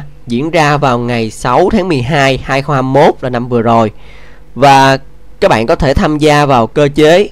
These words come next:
chế độ chơi, ờ, P V E và Play to Earn vào quý ba hai không hai mươi hai này. Chế độ P V P sẽ có vào cái quý một hai không hai mươi ba nha bạn.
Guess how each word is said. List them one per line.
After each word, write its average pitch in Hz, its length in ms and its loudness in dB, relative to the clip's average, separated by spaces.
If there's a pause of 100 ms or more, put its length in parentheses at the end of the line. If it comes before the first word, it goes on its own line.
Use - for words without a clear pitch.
(180)
chế 185 120 0
độ 104 360 2
chơi, 147 320 4 (460)
ờ, 139 220 2
P 143 280 2
V 147 40 2 (120)
E 147 260 2 (340)
và 123 340 -2 (120)
Play 143 160 2
to 147 160 0
Earn 147 300 4 (720)
vào 123 220 0
quý 147 120 0
ba 151 300 2
hai 139 240 -2
không 139 160 -4
hai 139 100 -2
mươi 139 100 -6
hai 139 200 0
này. 120 280 0 (1160)
Chế 190 120 2
độ 120 200 2
P 131 40 -2
V 151 180 4 (140)
P 156 280 4
sẽ 120 200 -4
có 147 400 2
vào 127 400 0
cái 139 480 -2 (640)
quý 175 140 2
một 131 360 2 (100)
hai 147 220 -2
không 143 140 -4
hai 139 120 -2
mươi 135 80 -4
ba 135 240 2
nha 139 120 -2
bạn. 107 200 -4